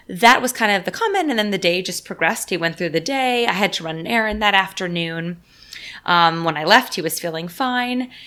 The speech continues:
When I came back from the errand, he said to me, I said, "Are you gonna, you know, go do your workout and I'll be with Emerson?" He goes, "No, actually, I'm, I'm still f-, feeling pretty tired. I think I'm, I'm just gonna skip the workout." And that kinda gave me a little pause because normally he's,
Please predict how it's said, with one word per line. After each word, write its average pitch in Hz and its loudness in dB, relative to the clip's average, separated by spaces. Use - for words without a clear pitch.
When 202 2
I 185 6
came 180 -2
back 392 -2
from 208 -4
the 175 -4
errand, 143 -4
he 208 -6
said 196 0
to - -2
me, 180 -2
I 214 -8
said, 220 -2
"Are 233 2
you 247 2
gonna, 254 0
you 247 -2
know, 208 0
go 202 0
do 196 -2
your 196 -2
workout 208 0
and 180 -6
I'll 180 -2
be 180 -2
with 185 -4
Emerson?" 208 -2
He 214 -4
goes, 226 -4
"No, 339 0
actually, 339 -2
I'm, 302 -4
I'm 294 2
still 370 -4
f-, - -14
feeling 233 2
pretty 202 0
tired. 165 0
I 165 -12
think 180 -6
I'm, 170 0
I'm 170 -2
just 170 -8
gonna 170 -4
skip - -2
the 160 -8
workout." 185 2
And - -8
that - -2
kinda 214 4
gave 170 0
me 160 -4
a 151 -2
little 143 -4
pause - -4
because - -8
normally 294 2
he's, 214 -4